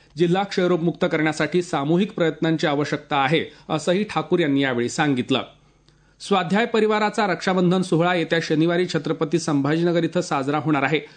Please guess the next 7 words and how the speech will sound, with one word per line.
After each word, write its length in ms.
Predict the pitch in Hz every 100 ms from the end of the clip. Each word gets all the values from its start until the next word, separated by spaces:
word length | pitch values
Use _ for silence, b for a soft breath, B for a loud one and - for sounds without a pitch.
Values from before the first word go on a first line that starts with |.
| B -
परिवाराच्या 520 | 170 185 190 190 196
प्रमुख 260 | 185 165 170 135
धनश्री 380 | 151 151 156 160
दिदी 320 | 143 147 156 156
तळवळकर 540 | 143 151 185 185 190
यांच्या 360 | 190 156 143 147
उपस्थितीत 560 | 143 175 165 160 170